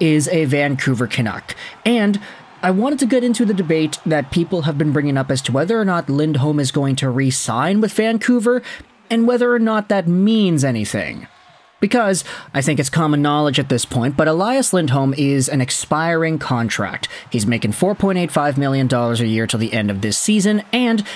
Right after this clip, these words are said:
as a guy who is twenty-nine years old, you could very well debate that he may be in a price tag range that sees him not being able to re-sign with Vancouver.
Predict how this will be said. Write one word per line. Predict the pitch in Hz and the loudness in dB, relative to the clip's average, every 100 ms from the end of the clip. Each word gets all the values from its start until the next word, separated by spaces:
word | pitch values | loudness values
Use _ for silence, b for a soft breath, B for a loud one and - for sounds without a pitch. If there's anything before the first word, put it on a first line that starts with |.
| B | B
as | 165 143 | -4 -2
a | |
guy | 151 185 208 | 0 0 0
who | 156 170 | 0 0
is | 147 - | 0 -2
twenty-nine | - 165 196 196 196 208 | -2 -2 -2 -2 0 0
years | 208 143 | 0 0
old, | 127 127 131 B B | 0 -2 -4 B B
you | 226 | 2
could | 311 | 2
very | 196 226 294 | 2 0 2
well | 277 | 2
debate | 214 135 120 92 | 0 0 -2 -2
that | 123 120 | -2 -2
he | - 226 | 2 4
may | 208 180 190 | 4 4 2
be | 175 190 | 4 2
in | 175 | 0
a | 156 | -4
price | - 165 180 | -2 0 0
tag | - 160 135 | 0 0 2
range | 131 120 117 - B B | 0 2 0 -2 B B
that | 131 143 135 - - | 0 2 0 -6 -6
sees | - 233 220 | 0 2 2
him | 160 180 180 143 | 2 2 4 4
not | 151 190 190 | 2 0 0
being | 135 175 170 | 2 2 2
able | 139 135 | 2 0
to | 143 151 | 0 0
re-sign | 127 127 - 113 113 | 0 0 0 -2 0
with | 117 | -2
Vancouver. | - 107 101 - 190 139 82 | 0 -2 0 2 2 0 -6